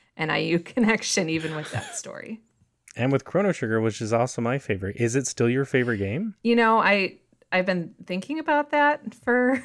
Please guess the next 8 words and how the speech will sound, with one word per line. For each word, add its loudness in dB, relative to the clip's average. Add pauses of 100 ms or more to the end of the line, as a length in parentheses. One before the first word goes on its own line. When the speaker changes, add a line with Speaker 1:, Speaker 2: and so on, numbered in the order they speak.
(140)
Speaker 1:
<laughs> -8
most -2
of -4
the -4
day -4
today, -2
and, -4 (420)
um, -2